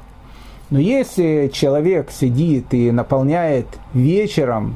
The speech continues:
или ночью, даже позже лёг спать, но наполняет свой дом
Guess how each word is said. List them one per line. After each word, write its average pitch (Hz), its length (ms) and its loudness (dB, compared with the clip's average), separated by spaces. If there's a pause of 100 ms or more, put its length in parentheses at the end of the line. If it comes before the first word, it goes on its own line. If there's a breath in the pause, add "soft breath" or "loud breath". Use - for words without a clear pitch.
или 113 180 0
ночью, 185 560 2
даже 127 240 0
позже 196 460 0
лёг 170 300 2
спать, 165 360 -2
но 127 100 -4
наполняет 139 500 0
свой 139 200 0
дом 143 380 -2